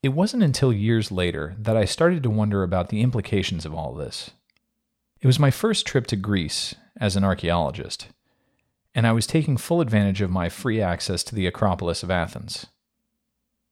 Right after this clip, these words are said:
I hiked up the hill from the Agora just after we quit working for the day.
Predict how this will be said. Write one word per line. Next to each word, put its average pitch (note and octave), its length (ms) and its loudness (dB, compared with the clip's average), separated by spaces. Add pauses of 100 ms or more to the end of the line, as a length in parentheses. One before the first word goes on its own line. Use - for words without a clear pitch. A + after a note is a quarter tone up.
(140)
I A#2+ 80 6
hiked F#3 240 8
up F3+ 80 0
the G2+ 100 0
hill A2+ 160 2
from G2+ 160 0
the G2+ 80 4
Agora F2 480 2
just - 240 -2
after G2+ 180 0
we F#2 120 -2
quit F2 240 -2
working G2+ 320 -2
for F2+ 100 -8
the E2 80 -4
day. E2 300 -4